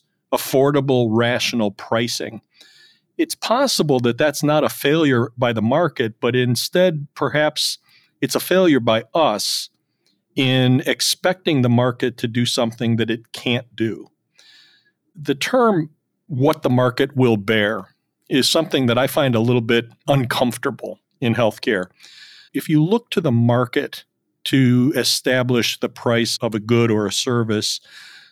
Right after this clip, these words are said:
you will get the price that is literally as high as the market will bear. And I have to confess a bias, Jonies. I don't think healthcare prices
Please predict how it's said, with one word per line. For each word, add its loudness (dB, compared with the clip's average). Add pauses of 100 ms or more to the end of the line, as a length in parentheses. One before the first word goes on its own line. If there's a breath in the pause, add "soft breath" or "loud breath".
(120)
you 4
will 6
get 0
the -2
price 0
that 0
is 2
literally 2
as 0
high 0
as -2
the -6
market -2
will -2
bear. -2 (840 soft breath)
And 2
I 2
have 0
to -2
confess 0
a 0
bias, -2
Jonies. -2 (580)
I 2
don't 2
think 0
healthcare -2
prices -2